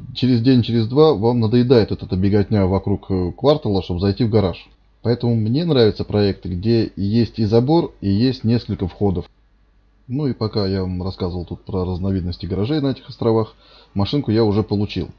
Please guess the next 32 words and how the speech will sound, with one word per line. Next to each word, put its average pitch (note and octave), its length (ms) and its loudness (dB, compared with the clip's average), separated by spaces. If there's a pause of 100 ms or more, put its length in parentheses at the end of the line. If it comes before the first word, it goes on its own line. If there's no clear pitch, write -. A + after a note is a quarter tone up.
(380)
И F#2 80 -2
есть G2+ 500 0
такое A#2+ 240 -2
желание C3 360 0
съездить A#2 540 -6
в G2+ 140 0
магазин G#2 400 0
грузовиков A2 540 -4
и G2+ 40 -8
посмотреть, B2 560 -4
какой G#2+ 300 -2
там G2+ 220 0
есть G2+ 180 -4
ассортимент E3+ 600 -4
и C3+ 240 -2 (120)
какие C3 300 -2
цены. E2+ 360 -2 (580)
И G2+ 180 0
вот D3 240 -2
тут, D3+ 200 -4 (100)
э, C3 160 4
есть B2+ 260 0
одна A#2 260 2
беда, A#2 320 2
которая G#2 320 -2
мне G#2+ 120 0
не G#2+ 80 -2
понравилась G#2 520 0
изначально G2 480 0
на F#2 340 -2
этом G2 380 -4
острове. G2+ 380 -4